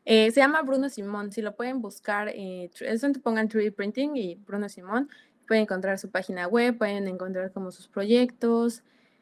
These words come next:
y, y ya. Ah, a ver, voy a darle clic a lo que sigue. Ok. Y bueno,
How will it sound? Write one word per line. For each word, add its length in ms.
y, 580
y 120
ya. 220
Ah, 500
a 80
ver, 320
voy 100
a 80
darle 240
clic 280
a 40
lo 140
que 100
sigue. 440
Ok. 180
Y 120
bueno, 340